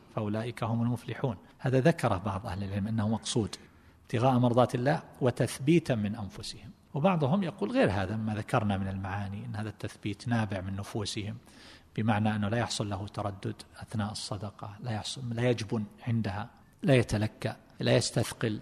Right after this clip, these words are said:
لا يتبرم، تثبيتا من أنفسهم. نعم. تفضل. يقول: "أيهما أفضل، ختمة في رمضان أو تدبر الآيات؟" أنا أقول: إذا كان الإنسان يستطيع أن يكون له ختمة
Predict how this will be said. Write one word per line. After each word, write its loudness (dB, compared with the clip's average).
لا 2
يتبرم، 0
تثبيتا -6
من 0
أنفسهم. -10
نعم. -6
تفضل. -12
يقول: 4
"أيهما 8
أفضل، 2
ختمة 2
في -2
رمضان 6
أو 4
تدبر 2
الآيات؟" -6
أنا -2
أقول: 2
إذا 4
كان 4
الإنسان 0
يستطيع -2
أن -2
يكون -4
له 0
ختمة 0